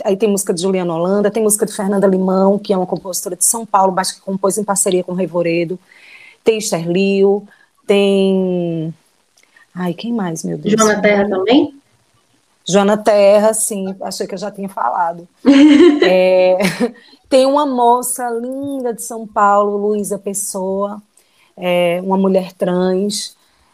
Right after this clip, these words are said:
Speaker 1: é, de lá, né? Conheci Luísa ainda antes do processo de, de,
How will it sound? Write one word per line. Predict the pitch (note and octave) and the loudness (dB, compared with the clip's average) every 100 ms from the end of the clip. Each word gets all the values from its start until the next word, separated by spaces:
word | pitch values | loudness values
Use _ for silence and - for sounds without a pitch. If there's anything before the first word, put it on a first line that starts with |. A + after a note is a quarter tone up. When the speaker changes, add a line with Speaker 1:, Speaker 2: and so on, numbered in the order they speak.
| - | 0
Speaker 1:
é, | F#3 E3 | 2 2
de | F#3+ | 2
lá, | F#3 E3+ E3+ F3+ F#3 | 4 2 0 -2 -6
né? | F3 F#3 | -8 -8
Conheci | F#3+ G3+ F#3+ F#3+ - F#3 | -6 -4 -2 -2 -4 -2
Luísa | F#3 G3 F#3 F#3 E3+ F3+ | 2 2 0 -4 -4 -4
ainda | F#3+ F#3+ G3 | -2 -2 0
antes | F#3+ F#3 F#3+ G3 | -2 -2 -6 -6
do | F#3 | -6
processo | - G3 G3+ F#3+ F3+ F#3 | -2 -2 0 -2 -4 -8
de, | F#3 _ F#3+ | -14 _ -6
de, | F#3 | -4